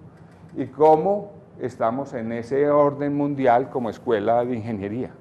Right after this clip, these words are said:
Entonces, no más pensar desde, desde ese ámbito te cambia las relaciones, las relaciones internacionales que en este momento tenemos. La pregunta que nosotros entonces le hacemos ahora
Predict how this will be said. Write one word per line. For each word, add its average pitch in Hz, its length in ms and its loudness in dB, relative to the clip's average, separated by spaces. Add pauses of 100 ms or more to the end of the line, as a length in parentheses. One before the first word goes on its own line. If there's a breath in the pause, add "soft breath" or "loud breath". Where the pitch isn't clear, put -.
(1400 loud breath)
Entonces, 160 400 6
no 156 220 4
más 180 360 6
pensar 156 640 2
desde, 117 760 2
desde 113 420 2
ese 147 220 2
ámbito 139 480 0 (560 loud breath)
te 139 180 -2
cambia 143 640 0 (200)
las 120 200 -2
relaciones, 139 1000 2
las 127 200 6
relaciones 123 720 2
internacionales 123 1200 0
que - 120 0
en 117 120 0
este 104 260 -4
momento 117 420 -4
tenemos. 127 420 -8 (180)
La 110 160 -8
pregunta 139 380 -8
que 160 100 -8
nosotros 131 380 -2
entonces 127 320 2
le 135 80 2
hacemos 139 460 2
ahora 127 380 6